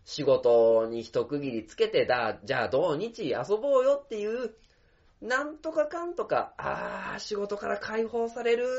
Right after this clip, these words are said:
っていうタイミングの中で、あの、伝えることによって、まあ、どちらも、まあ、そういう何かね、解放されたいっていう気持ちが、えー、かかってるっていうことで、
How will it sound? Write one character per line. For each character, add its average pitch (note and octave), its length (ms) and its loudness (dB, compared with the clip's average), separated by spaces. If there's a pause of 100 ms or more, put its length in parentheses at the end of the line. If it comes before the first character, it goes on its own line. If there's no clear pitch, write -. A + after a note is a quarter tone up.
(140)
っ - 80 -16
て G#3 100 -2
い G3+ 200 0
う D#3+ 140 -4 (1400)
タ F#3 160 -2
イ F#3 80 -2
ミ F#3+ 160 -6
ン F#3 100 -10
グ F#3 120 -6
の F3 100 -4
中 E3+ 260 -2
で、 - 240 -2 (240)
あ G2+ 160 -2
の、 F2+ 320 -4 (140)
伝 B2+ 120 4
え A#2 100 8
る A2+ 100 0
こ A2 140 -4
と G#2+ 120 -2
に F2+ 140 -8
よ D2+ 80 -14
っ - 40 -20
て、 B2 420 -2 (360)
ま C#4+ 140 -2
あ、 A3+ 40 0
ど G3 160 4
ち D#4+ 180 -8
ら F4+ 140 0
も、 E4+ 300 -8 (880)
ま D#3 120 0
あ、 - 20 4
そ F#3 220 0
う - 20 0
い E3+ 800 -2
う - 20 -2
何 D#3+ 220 -2
か C3 100 2
ね、 A3 120 0
解 A3 200 0
放 A3 180 2
さ G#3+ 140 0
れ G3+ 80 0
た C4+ 140 2
い D#4 60 -2
っ - 40 -14
て C4 80 -6
い F3 60 2
う D3 40 0
気 C#3+ 120 -4
持 C3 120 -2
ち B2 140 -12
が、 - 200 -2 (360)
え G#2+ 160 2
ー、 G#2+ 40 -2
か A2 100 -8
か B2+ 140 2
っ - 100 -2
て A2+ 100 -2
る G3 120 -2
っ - 20 -16
て - 160 0
い - 20 6
う - 20 -14
こ - 120 -4
と E3+ 120 0
で、 G3+ 240 2